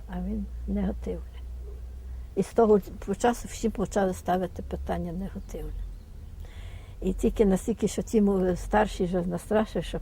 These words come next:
зайшли молоді йти, яким не довели, а скажуть негативне, то, то вже,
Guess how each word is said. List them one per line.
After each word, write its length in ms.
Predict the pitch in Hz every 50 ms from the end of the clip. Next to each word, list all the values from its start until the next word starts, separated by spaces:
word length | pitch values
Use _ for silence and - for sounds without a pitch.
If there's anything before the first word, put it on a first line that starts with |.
| -
зайшли 360 | 185 180 180 170 - - 202 190
молоді 380 | 208 196 202 190 190 190 220 233
йти, 440 | 254 233 196 - - 170 160 165 -
яким 340 | - 175 175 - 226 214 202
не 100 | 202 202
довели, 560 | 180 196 208 185 208 240 269 - 208 156 160 - - - - - - - - - - - - - - - -
а 120 | - 190 175
скажуть 400 | - - - 214 190 202 208 190
негативне, 680 | 208 214 180 190 196 - - 208 196 196 196 208 226
то, 160 | 226 - - 196
то 200 | - - 190 190
вже, 540 | 196 - - 190 196 190 190 190 196 196